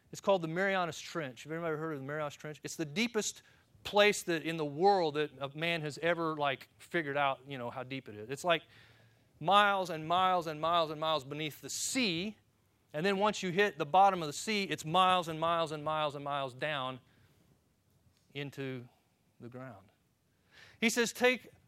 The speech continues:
all your sins, all your self-righteousness, all those things you've tried to do to impress me, I take those, I bury them down at the bottom of the Marianas Trench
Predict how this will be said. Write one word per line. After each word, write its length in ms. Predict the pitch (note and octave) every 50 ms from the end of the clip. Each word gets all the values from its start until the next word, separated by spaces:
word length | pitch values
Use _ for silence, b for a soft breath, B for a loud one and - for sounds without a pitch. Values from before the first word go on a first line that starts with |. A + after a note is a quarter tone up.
| _ _
all 360 | - F3 A3 B3 C4+ C4+ C4 B3
your 160 | A3+ A3+ A3
sins, 460 | - - - A#3 A3 G3+ F3 D#3+ F3+
all 200 | F#3 G#3 A3 A#3+
your 160 | B3 A#3+ A#3
self-righteousness, 840 | G#3+ - - - A#3+ A#3+ - - G#3+ F#3+ F3 - F3 D3+ E3+ E3 -
all 240 | - G3+ A3+ B3 C4
those 220 | B3 B3 A#3+ - -
things 240 | A#3 A3+ A3 F#3+
you've 100 | F#3 F#3+
tried 300 | - - A3 A3 B3 B3+
to 60 | B3+ B3+
do 160 | A3 A#3 A3
to 80 | G#3+
impress 380 | G#3 G3 - - F3+ F3 - -
me, 200 | E3+ D#3+ D#3+ E3
I 120 | C#3+ D3+ E3+
take 280 | - - A3 A#3+ A3 -
those, 240 | F#3+ F3+ F3+ F3 F3 B B B B B B
I 180 | E3 E3 E3 D#3+
bury 420 | C3 C3+ D3+ G3 A3+ B3 B3+ B3+
them 160 | B3 B3+ A#3+
down 400 | G3+ G#3+ G3+ G3+ G3+ G3+ G#3 G3+ - _ _ _ _ _ _ _ _ _ _ _ _ _ -
at 120 | E3+ D#3+
the 80 | - F3
bottom 420 | C3+ B2 E3+ E3+ G#3+ A3 A3 G#3+
of 40 | G#3
the 80 | G#3 G3
Marianas 500 | G3 G3 G3 G3 G3 F#3+ F#3+ F#3+ F3+ -
Trench 520 | - - D#3+ D#3 D#3 D3+ - - - b